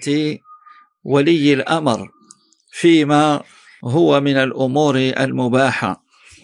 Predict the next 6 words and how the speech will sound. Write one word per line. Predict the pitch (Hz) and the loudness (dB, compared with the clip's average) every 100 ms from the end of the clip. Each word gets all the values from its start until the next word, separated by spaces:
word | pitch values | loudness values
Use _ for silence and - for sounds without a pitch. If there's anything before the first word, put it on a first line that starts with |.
| _ _ - | _ _ -8
وخاصة | 139 190 180 180 156 175 165 | -2 0 0 -2 -4 -4 -4
في | - 147 | -2 0
هذه | 131 160 147 123 147 156 123 | 2 2 0 0 0 0 -2
الأمور | 131 - 131 151 156 - | -4 -6 -2 0 0 0
التي | 139 131 143 139 143 | -4 0 -2 -2 -4
تنظم | 135 131 131 151 - 143 160 | -4 -4 -2 0 0 -2 -4